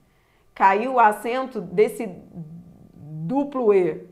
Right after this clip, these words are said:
Creem, deem, leem. Aí sim perdeu o acento, mas ter, vir, não. Entendido? Então, fechamos. O que que você aprendeu comigo até aqui?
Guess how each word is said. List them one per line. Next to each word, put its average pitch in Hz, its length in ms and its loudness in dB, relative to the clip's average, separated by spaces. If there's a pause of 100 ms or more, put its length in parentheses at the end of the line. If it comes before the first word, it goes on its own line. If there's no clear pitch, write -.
(120)
Creem, 214 680 -2
deem, 202 640 2
leem. 202 360 -2
Aí 180 260 -4
sim 220 280 -10
perdeu 202 300 -2
o 208 40 -2
acento, 151 440 -8
mas 151 180 -14
ter, 165 200 -4
vir, 165 340 -12 (360)
não. 165 380 -6 (680)
Entendido? 269 800 -2
Então, 285 340 -6 (180)
fechamos. 160 1040 -10
O 160 60 -20
que - 180 -20
que - 140 -14
você 196 420 -8
aprendeu 170 540 -6
comigo 160 540 -10
até 160 420 -8
aqui? - 320 -10